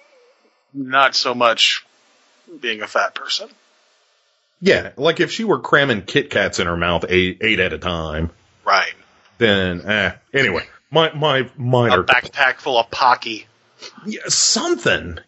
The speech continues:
Speaker 2: you know? Um, yeah, yeah. Uh, but anyway, so the, the, the watermelon guy is like, uh, you know,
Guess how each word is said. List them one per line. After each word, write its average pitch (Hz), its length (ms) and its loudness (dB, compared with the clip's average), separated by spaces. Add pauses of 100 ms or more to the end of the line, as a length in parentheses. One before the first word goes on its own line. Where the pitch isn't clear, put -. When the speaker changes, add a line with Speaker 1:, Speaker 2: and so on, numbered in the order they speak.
Speaker 2:
you 156 160 2
know? 220 600 0
Um, 139 720 0 (580)
yeah, 160 440 0 (160)
yeah. 127 440 0
Uh, 127 280 0
but 127 440 -2 (500)
anyway, 180 360 2
so 170 160 0
the, 147 300 2
the, 147 140 -2
the 139 160 -10
watermelon 151 520 0
guy 92 460 2
is 98 540 -2
like, 87 240 -6
uh, 151 420 0
you 110 140 -6
know, 87 280 0